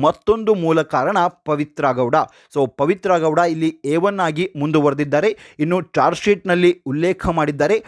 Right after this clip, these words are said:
ಪವಿತ್ರ ಗೌಡ ಆ ಒಂದು ಶೆಡ್‌ನಲ್ಲಿ ಇದ್ದಿದ್ದು ನಿಜ, ಘಟನಾ ಸ್ಥಳದಲ್ಲಿ ಪವಿತ್ರ ಗೌಡ ಇದ್ದಿದ್ದು ನಿಜ. ಮೊಬೈಲ್ ಟವರ್ ಮತ್ತು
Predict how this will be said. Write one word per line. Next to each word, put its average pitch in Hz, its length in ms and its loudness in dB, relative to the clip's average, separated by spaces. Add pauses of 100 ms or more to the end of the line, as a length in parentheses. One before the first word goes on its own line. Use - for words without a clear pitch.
(220)
ಪವಿತ್ರ 190 500 0
ಗೌಡ 165 260 0 (400)
ಆ 147 160 4
ಒಂದು 185 340 -4
ಶೆಡ್‌ನಲ್ಲಿ 165 680 -8
ಇದ್ದಿದ್ದು 139 460 -2
ನಿಜ, 143 220 0 (400)
ಘಟನಾ 202 480 0
ಸ್ಥಳದಲ್ಲಿ 151 540 -2
ಪವಿತ್ರ 165 440 -2
ಗೌಡ 151 220 2 (100)
ಇದ್ದಿದ್ದು 139 360 -2
ನಿಜ. 139 200 -4 (380)
ಮೊಬೈಲ್ 160 400 2
ಟವರ್ 180 380 0
ಮತ್ತು 185 440 0